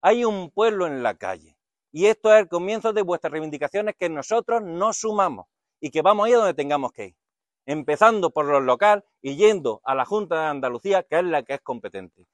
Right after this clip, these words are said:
para decirle que los servicios básicos, los servicios públicos de todos y de todas, el futuro de esta aldea,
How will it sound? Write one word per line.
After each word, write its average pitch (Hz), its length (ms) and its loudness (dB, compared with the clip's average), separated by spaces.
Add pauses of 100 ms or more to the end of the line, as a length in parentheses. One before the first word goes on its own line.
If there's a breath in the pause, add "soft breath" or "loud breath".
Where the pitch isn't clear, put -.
(280)
para 143 200 2
decirle 143 460 0
que 160 160 -2
los 160 180 -2
servicios 190 440 -2
básicos, 147 440 2
los 131 140 -2
servicios 202 360 -6
públicos 180 420 -2
de 139 120 -4
todos 214 280 0
y 175 40 0
de 147 120 -2
todas, 127 280 -2 (220)
el 226 180 0
futuro 185 680 2
de 156 180 -2
esta 190 260 4
aldea, 151 360 2